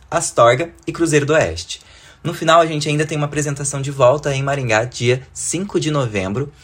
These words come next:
às oito horas, também no Teatro Barracão. É uma circulação que a gente tá com muita expectativa de levar pra outras cidades, principalmente porque lá em dois mil e dezenove, quando apresentamos no Fringe,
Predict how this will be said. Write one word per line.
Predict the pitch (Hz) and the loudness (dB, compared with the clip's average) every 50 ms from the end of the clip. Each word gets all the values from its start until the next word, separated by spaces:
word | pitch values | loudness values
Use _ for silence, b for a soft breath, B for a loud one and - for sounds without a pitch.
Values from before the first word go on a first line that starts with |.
| B B B B B | B B B B B
às | - 165 147 147 | 0 2 4 2
oito | 143 139 - 117 | 2 2 4 4
horas, | 107 107 135 131 - | 4 4 4 2 -2
também | - 143 135 120 104 107 | -4 -4 -2 -2 -2 -2
no | 113 113 | -4 -4
Teatro | - 113 104 104 - - | -2 -2 -2 -2 -4 -4
Barracão. | 107 104 107 120 127 - - 85 78 80 - - B B B B B B B B B B | -6 -4 -4 -6 -8 -8 -8 -8 -8 -8 -12 -20 B B B B B B B B B B
É | - 98 | -2 0
uma | 101 110 | 0 0
circulação | - - 113 - 123 120 117 - 120 117 | 0 -2 -2 -2 -2 -2 -2 -2 -4 -4
que | 117 - | -4 -4
a | 120 | -4
gente | 120 117 117 - - | -4 -4 -4 -2 0
tá | 123 117 | 0 0
com | 113 - - 127 | 0 -2 -4 -4
muita | 123 117 117 123 139 147 - | -2 -2 -2 -2 -4 -4 -6
expectativa | - - 170 151 - 160 151 151 - - 131 131 147 143 | -6 -6 -6 -6 -4 -4 -6 -4 -6 -6 -2 -2 -2 -4
de | 123 117 | -4 -4
levar | 120 113 107 110 104 | -4 -2 0 0 0
pra | - 110 104 | 0 -2 -4
outras | 95 - - 104 | -4 -4 -6 -10
cidades, | - - 98 92 101 104 110 120 123 117 120 - - B B B B B B B | -10 -6 -2 2 4 6 6 6 4 2 -4 -8 -10 B B B B B B B
principalmente | B 143 151 151 - 160 147 143 131 131 - | B -4 -4 -4 -2 -2 -2 -2 -2 -2 -4
porque | - 127 127 - - | -6 -8 -4 -2 0
lá | 123 139 156 196 | 4 4 4 4
em | 214 | 4
dois | 196 175 151 151 | 0 -2 -2 -2
mil | 143 131 | -4 -4
e | |
dezenove, | 123 127 123 110 107 98 98 95 98 | -4 -4 -2 0 0 0 0 0 -2
quando | - 110 104 | -6 -8 -8
apresentamos | 104 - 101 98 98 90 - 98 95 90 87 - | -6 -8 -8 -10 -8 -8 -8 -8 -8 -8 -10 -12
no | 82 | -14
Fringe, | 85 - - 127 139 147 143 127 - 92 85 85 | -12 -6 -4 -2 0 0 0 -2 -4 -4 -6 -8